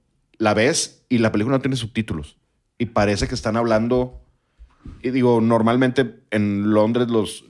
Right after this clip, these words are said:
los que no son posh, pues también hablan medio, eh, co-, como un,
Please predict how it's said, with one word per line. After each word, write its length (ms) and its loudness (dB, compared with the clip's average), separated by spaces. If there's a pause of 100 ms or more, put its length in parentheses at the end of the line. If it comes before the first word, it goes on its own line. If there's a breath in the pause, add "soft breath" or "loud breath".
(340)
los 200 -6
que 80 -6
no 100 -2
son 200 0
posh, 400 0 (180)
pues 160 -6
también 240 -2
hablan 280 0
medio, 720 -2 (1500)
eh, 280 -18
co-, 260 -4
como 280 -2
un, 300 -6